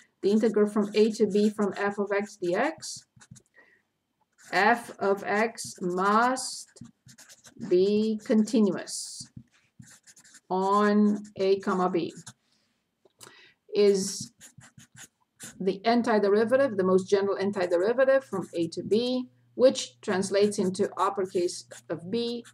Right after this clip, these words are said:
minus uppercase of A. That is done. I didn't, I could not wait. Like, I couldn't wait with L'Hopital's rule for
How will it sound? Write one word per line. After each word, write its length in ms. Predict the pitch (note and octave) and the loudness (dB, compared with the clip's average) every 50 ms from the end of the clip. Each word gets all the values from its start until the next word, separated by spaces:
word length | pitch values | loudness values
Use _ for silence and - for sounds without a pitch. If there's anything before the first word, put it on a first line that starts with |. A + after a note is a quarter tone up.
| _ - - | _ -12 -8
minus 340 | F#3+ F3+ E3+ D#3+ E3 - - - | -6 -6 -6 -6 -8 -10 -6 -4
uppercase 680 | F3+ A3 G#3+ - F#3 F#3 - - D3+ D#3 E3 D#3+ - - | -4 -4 -2 -2 -6 -4 -4 -4 -4 -4 -6 -8 -8 -10
of 180 | E3 D3+ - - - | -12 -12 -12 -16 -20
A. 60 | - - _ _ _ _ _ _ - F3 | -20 -20 _ _ _ _ _ _ -10 -4
That 220 | F#3 G#3 G#3+ G3 | -2 0 0 0
is 140 | F#3 F3+ - | 0 -2 -4
done. 180 | - - - - _ _ _ _ _ _ _ _ _ _ _ _ _ _ _ _ _ _ _ _ _ _ _ _ _ _ _ _ _ _ _ - _ _ _ _ _ _ _ _ _ _ | -10 -16 -18 -20 _ _ _ _ _ _ _ _ _ _ _ _ _ _ _ _ _ _ _ _ _ _ _ _ _ _ _ _ _ _ _ -20 _ _ _ _ _ _ _ _ _ _
I 200 | - A#3+ C4 C4 | 2 6 6 6
didn't, 280 | - C4 A#3 A#3 A3 - | 6 6 2 0 0 0
I 120 | A3 A3+ | 0 -2
could 200 | A3 - C4 A3+ | 6 6 6 6
not 240 | A3 G3+ F#3 F#3 F3+ | 6 4 2 2 2
wait. 220 | E3 C3 - - | 0 0 0 2
Like, 160 | F#3+ G3+ G3 | 0 2 4
I 100 | B3+ G#3+ | 4 2
couldn't 300 | G#3 - C4+ A#3+ A#3+ A3+ | 4 2 2 2 2 0
wait 220 | G#3 A3 G#3+ G#3 G3+ | 0 2 0 2 0
with 140 | G3+ F#3+ G3 | 0 2 2
L'Hopital's 540 | G3 G3 G#3+ G#3 G3+ G3 E3+ F#3 F#3 - | 2 2 2 0 0 0 -2 -2 -2 2
rule 240 | F#3+ G#3 A3 G#3+ G#3 | 2 4 4 4 2
for 440 | G#3 - - F3+ F3+ F3+ F3 E3 | 0 -2 -2 -2 0 0 -2 -4